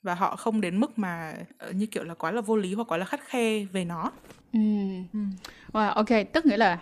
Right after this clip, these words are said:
Speaker 2: nói chung á, là nếu như mà nói về cái vấn đề mà gọi là cảm xúc nè,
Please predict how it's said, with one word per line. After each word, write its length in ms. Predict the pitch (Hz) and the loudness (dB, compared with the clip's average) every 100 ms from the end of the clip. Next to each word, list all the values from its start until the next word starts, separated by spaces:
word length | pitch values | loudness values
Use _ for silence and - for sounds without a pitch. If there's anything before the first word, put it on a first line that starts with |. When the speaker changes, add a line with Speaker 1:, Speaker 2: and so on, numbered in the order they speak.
| - | 2
Speaker 2:
nói 180 | 226 277 | 8 10
chung 260 | 285 240 | 10 8
á, 120 | 285 277 - - - | 4 0 -10 -12 -4
là 100 | 185 | 0
nếu 260 | 190 247 | 4 6
như 220 | 359 311 | 8 6
mà 120 | 247 170 | 6 4
nói 280 | 165 220 | 0 0
về 120 | 294 190 | 2 0
cái 120 | 220 | 0
vấn 240 | 233 254 285 | 2 6 6
đề 140 | 185 | 4
mà 120 | 165 | 0
gọi 140 | - 185 | -4 -4
là 100 | 185 | -2
cảm 320 | - - 254 | 0 2 2
xúc 260 | - 339 - - | 2 0 0 0
nè, 200 | 202 | 0